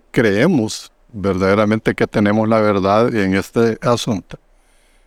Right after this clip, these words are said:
queremos exponerlo en esta mañana para que seamos edificados, porque es un tema sobre el cual el apóstol Pablo habla mucho también, y es no solamente sobre la naturaleza del Señor, sino también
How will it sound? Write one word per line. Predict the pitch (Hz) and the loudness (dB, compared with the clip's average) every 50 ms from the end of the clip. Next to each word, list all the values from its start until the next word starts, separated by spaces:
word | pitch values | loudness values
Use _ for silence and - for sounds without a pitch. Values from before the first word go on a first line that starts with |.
| _ _ | _ _
queremos | - - 123 123 131 143 143 123 | -2 0 2 2 4 2 2 2
exponerlo | 143 127 - - - 135 127 127 127 123 131 131 | 0 0 0 0 2 2 4 4 4 2 2 0
en | 131 | 0
esta | - - 151 | 0 0 2
mañana | 143 143 139 123 113 110 123 131 | 2 2 2 2 2 2 0 0
para | - - 120 110 110 - | 2 2 0 2 0 -2
que | - - 104 | -2 -4 -4
seamos | - - 110 101 104 110 107 - - | -2 0 0 0 2 0 0 0 0
edificados, | 120 101 101 90 127 120 - - 127 120 127 147 165 156 - - _ _ _ _ _ _ _ _ _ _ _ - | -2 -2 -2 -2 -4 -4 -2 0 2 2 2 0 0 -4 -6 -12 _ _ _ _ _ _ _ _ _ _ _ -4
porque | - 127 98 - | -2 -2 0 0
es | 139 110 147 | 0 0 0
un | 135 113 | -2 0
tema | - 131 127 143 143 | 0 0 0 0 0
sobre | - - 143 123 117 117 | 0 2 2 2 2 2
el | 104 - | 0 2
cual | - 120 117 120 | 2 2 2 4
el | 120 117 | 2 2
apóstol | 113 - - 117 - - - 110 95 | 0 0 -2 -4 -2 0 -2 -2 0
Pablo | - 123 113 117 113 110 110 | 2 2 2 2 4 4 4
habla | 113 107 107 104 | 4 4 2 2
mucho | 101 113 143 208 208 - 143 - | 0 0 0 0 0 0 -2 -2
también, | - 113 95 92 85 85 80 - _ _ _ _ | 0 0 0 0 -2 -4 -6 -10 _ _ _ _
y | - 110 104 101 | -4 0 2 2
es | 98 110 113 - - - - - _ _ _ _ _ _ _ _ _ | 2 2 0 -2 -6 -10 -12 -12 _ _ _ _ _ _ _ _ _
no | - 113 113 | -4 0 0
solamente | 113 - 143 131 127 123 127 131 127 - 139 117 | 0 2 2 2 2 2 2 0 0 0 -2 0
sobre | - 135 113 107 110 104 | 0 0 0 2 2 0
la | 107 104 101 | 0 2 0
naturaleza | 101 95 - - 117 120 135 131 120 120 139 175 180 - - 190 175 | 0 -2 -4 -4 -2 0 2 2 2 2 2 2 2 2 0 0 2
del | 165 160 147 | 0 0 0
Señor, | - 170 147 131 131 139 135 | 0 0 2 2 2 0 0
sino | - 131 135 135 | -2 -2 -2 -2
también | - - 143 135 123 120 120 131 156 | 0 -2 -2 0 0 0 -2 -2 -2